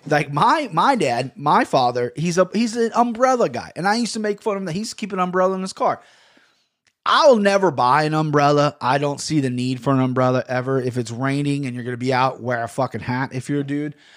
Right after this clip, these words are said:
But full sprint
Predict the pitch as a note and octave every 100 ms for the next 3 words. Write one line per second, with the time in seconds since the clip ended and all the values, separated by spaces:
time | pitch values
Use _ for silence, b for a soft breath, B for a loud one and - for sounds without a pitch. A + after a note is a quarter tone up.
0 | b b - D#3 D3+ - _ _ _ _
1 | _ _ _ D3 _ _ _ _ - -
2 | G3 A3 F4+ - - F3 G3+